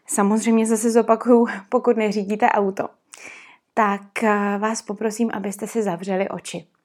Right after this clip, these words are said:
Jenom tak na chvilku přilepili víčka k sobě a párkrát se zhluboka nadechli.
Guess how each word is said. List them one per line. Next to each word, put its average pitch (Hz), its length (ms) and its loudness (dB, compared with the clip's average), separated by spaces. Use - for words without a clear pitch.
Jenom 330 260 2
tak 247 160 -4
na 240 100 -2
chvilku 254 420 -2
přilepili 226 580 2
víčka 202 380 -10
k - 100 -14
sobě 233 540 0
a 220 100 -8
párkrát 214 440 0
se 220 100 -4
zhluboka 202 480 -2
nadechli. 180 520 -8